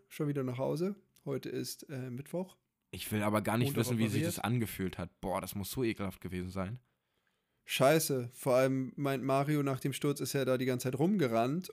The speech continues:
Speaker 1: und musste Flori erstmal einsammeln und ihm sagen, er soll aufhören rumzurennen. Weil der Arme, der hat sich ja eigentlich noch nicht wirklich verletzt. Also es war so seine erste größere Verletzung, die er jetzt
Speaker 2: Ja,
Speaker 1: hatte. Das war
Speaker 2: Brustbein
Speaker 1: alles
Speaker 2: schon
Speaker 1: neu für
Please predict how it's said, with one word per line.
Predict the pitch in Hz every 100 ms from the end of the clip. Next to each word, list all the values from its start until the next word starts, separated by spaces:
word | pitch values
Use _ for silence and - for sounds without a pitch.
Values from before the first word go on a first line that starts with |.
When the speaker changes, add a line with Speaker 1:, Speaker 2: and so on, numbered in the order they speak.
| _
Speaker 1:
und | 139 135 131 -
musste | 139 127
Flori | 127 143 139
erstmal | 131 131 -
einsammeln | 147 147 135 127
und | 127 127
ihm |
sagen, | 123 139
er | 135
soll | 127
aufhören | 127 -
rumzurennen. | 127 143 170 131 113 117 147 _ _ - -
Weil | 135
der | 131 131 -
Arme, | 131 143
der | 135
hat | 135
sich | - 139
ja | 135 131
eigentlich | - 131 131 135 - - _
noch | 143 123
nicht | 139 151 - - -
wirklich | 139 139
verletzt. | - 123 123 170 -
Also | 120 120
es | 120
war | 135
so | 127
seine | 123 123 123
erste | 135 123 131
größere | 143 131 139
Verletzung, | 127 127 127 - 147
die | 143
er | 143
jetzt | 139
Speaker 2:
Ja, | 104
Speaker 1:
hatte. | 98
Das |
war | 110
Speaker 2:
Brustbein | 120 120 107
Speaker 1:
alles | 98 95
Speaker 2:
schon | 131
Speaker 1:
neu |
für | -